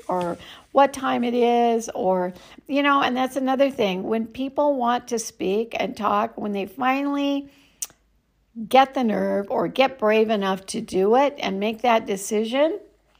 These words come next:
it could be any time. It could be any time of the day or night. And so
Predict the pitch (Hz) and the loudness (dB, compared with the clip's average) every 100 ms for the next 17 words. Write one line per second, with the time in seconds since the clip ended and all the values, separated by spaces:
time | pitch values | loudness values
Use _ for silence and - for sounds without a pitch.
0 | _ _ _ 254 254 269 247 214 214 247 | _ _ _ -4 -2 0 0 0 0 -2
1 | 240 - - 185 - _ - 392 403 392 | 0 -2 -2 -8 -16 _ 0 2 2 0
2 | 370 285 269 - 240 254 269 277 269 262 | -2 -2 -2 2 6 6 4 0 0 0
3 | 254 247 240 214 220 214 208 196 165 147 | 0 2 2 4 2 4 2 0 -4 -4
4 | - - - - - - 277 269 262 294 | -8 -16 -20 -20 -2 2 2 2 2 4
5 | 269 262 | 6 4